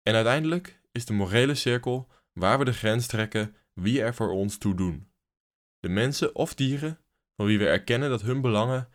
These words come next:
even zwaar wegen als onze eigen belangen. Als je met een historische blik naar die morele cirkel gaat kijken, is het betrekken van dieren eigenlijk een logische volgende stap. Want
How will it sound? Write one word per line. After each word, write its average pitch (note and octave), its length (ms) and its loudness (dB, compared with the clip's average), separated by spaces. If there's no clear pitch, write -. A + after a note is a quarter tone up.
even A2 260 0
zwaar G#2 280 2
wegen F#2+ 460 -2
als G2 160 -6
onze G2+ 220 -2
eigen E2+ 340 2
belangen. C#2 400 -8
Als C3 180 -2
je - 60 -4
met D3 120 0
een C#3 80 0
historische A#2+ 540 2
blik F2 220 -4
naar F2 100 -6
die D#2+ 80 -6
morele D#2+ 340 -4
cirkel E2+ 320 -6
gaat - 200 -12
kijken, D#2+ 500 -8
is A2 100 -6
het A#2 120 -2
betrekken C3+ 440 -2
van B2+ 180 -2
dieren A#2 360 0
eigenlijk C3 560 0
een F#2 180 -4
logische A2 440 0
volgende F2+ 420 -2
stap. - 400 -8
Want A2 260 -2